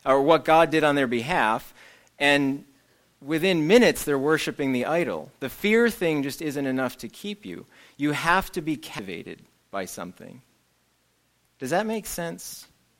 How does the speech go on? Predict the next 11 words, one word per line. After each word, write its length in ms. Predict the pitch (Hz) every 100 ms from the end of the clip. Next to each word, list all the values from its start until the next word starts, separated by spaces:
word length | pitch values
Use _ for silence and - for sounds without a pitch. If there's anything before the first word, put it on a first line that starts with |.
| _ _ _ _ -
That 200 | 160 165
something 640 | - - 214 220 208 170
has 500 | 139 143 160 160 -
to 120 | -
be 340 | 131 135 135 127
compelling. 840 | - 123 110 - 135 101 82 - _ _ _ - - -
And 140 | 160
let's 220 | 214 269 180
bring 280 | 170 208
it 100 | 190
all 460 | 160 160 156 139